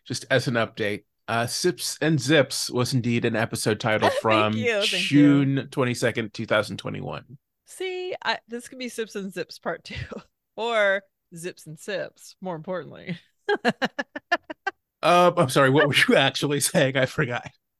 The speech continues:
Speaker 1: Um, oh, yeah,
Speaker 2: Setting
Speaker 1: about
Speaker 2: boundaries.
Speaker 1: boundaries. Yeah. Just, I did not love what Joel said about how boundaries, like, don't matter <laughs> 'cause other people won't
Speaker 2: Yeah.
Speaker 1: abide by.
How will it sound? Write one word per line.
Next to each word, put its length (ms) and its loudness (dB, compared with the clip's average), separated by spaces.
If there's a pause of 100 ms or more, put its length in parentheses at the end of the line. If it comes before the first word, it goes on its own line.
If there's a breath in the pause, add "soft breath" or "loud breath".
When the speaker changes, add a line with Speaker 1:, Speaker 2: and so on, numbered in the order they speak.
(680 loud breath)
Speaker 1:
Um, 440 6
oh, 140 6
yeah, 120 2 (100)
Speaker 2:
Setting 180 6
Speaker 1:
about 140 6
Speaker 2:
boundaries. 220 2
Speaker 1:
boundaries. 540 0
Yeah. 360 2 (320 loud breath)
Just, 500 -8 (840 loud breath)
I 80 6
did 180 4
not 220 4
love 240 6
what 160 4
Joel 240 4
said 240 0
about 220 2
how 180 2
boundaries, 560 -2
like, 260 -4 (140)
don't 240 0
matter 500 2 (100)
<laughs> 120 -20
'cause 180 2
other 240 0
people 540 -2
won't 240 2
Speaker 2:
Yeah. 100 -4
Speaker 1:
abide 280 4
by. 80 -2